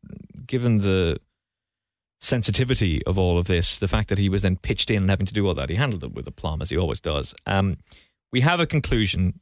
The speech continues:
we have a verdict, and we have a, a caution dished out. You've written about this for at the races dot com.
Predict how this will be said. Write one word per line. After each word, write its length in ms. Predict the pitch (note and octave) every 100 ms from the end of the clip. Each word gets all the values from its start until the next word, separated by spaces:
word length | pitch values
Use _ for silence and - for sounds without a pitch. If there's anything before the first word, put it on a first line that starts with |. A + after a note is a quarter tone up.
| _ -
we 120 | G#2+
have 160 | B2
a 40 | A2
verdict, 460 | G2 F2+ D#2+ - -
and 80 | F2
we 100 | F2
have 400 | F#2 F#2+ F2+ - -
a, 200 | C2 -
a 40 |
caution 520 | - G2 F#2 - D#2 F2
dished 260 | D#2 -
out. 360 | - - - - _ _ _ _ _ _
You've 220 | A2+ G#2+
written 200 | A2+ -
about 160 | F#2 F#2+
this 180 | E2+
for 140 | - G2
at 100 | F#2+
the 100 | F#2
races 500 | F2+ - - - -
dot 200 | - -
com. 400 | - E2 E2